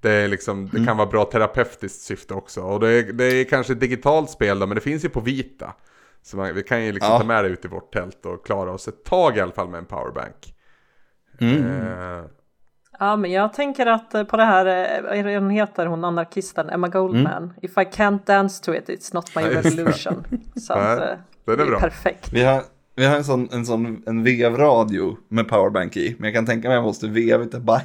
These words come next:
Speaker 2: helvete för att kunna ladda en telefon med den.
Speaker 1: Eller driva en Vita. Två
Speaker 2: Ja.
Speaker 1: får spela, för det finns i co-op, så får den tredje veva.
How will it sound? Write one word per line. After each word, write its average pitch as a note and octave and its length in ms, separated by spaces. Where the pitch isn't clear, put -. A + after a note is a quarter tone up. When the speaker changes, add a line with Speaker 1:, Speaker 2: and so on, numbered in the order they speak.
Speaker 2:
helvete B2+ 840
för - 120
att - 200
kunna G#2 200
ladda G#2+ 200
en G#2+ 80
telefon A2 540
med C#2+ 100
den. D2 180
Speaker 1:
Eller G#2+ 120
driva A#2+ 500
en A2+ 60
Vita. C#3 380
Två - 60
Speaker 2:
Ja. A#2+ 220
Speaker 1:
får E3 60
spela, C3 360
för - 80
det B2+ 60
finns C3+ 240
i D3 40
co-op, B2 400
så - 80
får C3+ 80
den B2 100
tredje A2+ 320
veva. G2+ 420